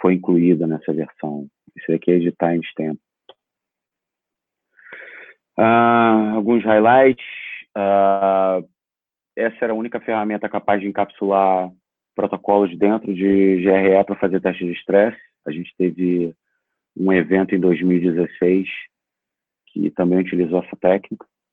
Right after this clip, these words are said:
Então, tem coisas no, no T cinquenta que até hoje as pessoas não, não se deram conta, eu também não abri e não vou abrir tão cedo, talvez eu abra no ano que vem. Ah, era o único capaz de utilizar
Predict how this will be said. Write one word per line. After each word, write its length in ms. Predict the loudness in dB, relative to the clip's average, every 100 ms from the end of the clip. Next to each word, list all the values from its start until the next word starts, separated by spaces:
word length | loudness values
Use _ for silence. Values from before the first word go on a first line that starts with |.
| _ -12
Então, 160 | -10
tem 180 | -4 -6
coisas 520 | 2 4 4 4 0
no, 420 | -2 -2 -2 -4
no 120 | -6 -6
T 140 | -8
cinquenta 440 | -8 -10 -8 -8 -6
que 80 |
até 160 | -4 0
hoje 260 | 0 0 -4
as 80 |
pessoas 400 | -10 -8 -4 -4 -4
não, 420 | -4 -4 -4 -8 -6
não 160 | -6
se 100 | -6
deram 200 | -2 -2
conta, 340 | -2 -6 -4 -4
eu 200 | -4 -4
também 300 | -4 -4 -4
não 240 | -4 -4
abri 320 | -4 0 -2 -2 _ _ _ 0
e 100 | 4
não 180 | 4 4
vou 140 | 4
abrir 220 | 4 2
tão 180 | 0 -4
cedo, 360 | -2 0 0 -2
talvez 300 | -4 -2 -2
eu 140 | 0 0
abra 220 | 0 -2
no 120 | -4
ano 100 | -6
que 120 | -6
vem. 320 | -6 -6 -6 -10 _ _ _ _ -20 -20 _ _ -2
Ah, 1400 | 2 4 6 6 6 6 6 6 6 6 6 4 2 -2 -6
era 300 | 0 4 4
o 160 | 2 0
único 260 | -2 -4 -4
capaz 440 | -6 -2 0 -2
de 60 | -4
utilizar 720 | -8 -8 -8 -4 -2 -2 -4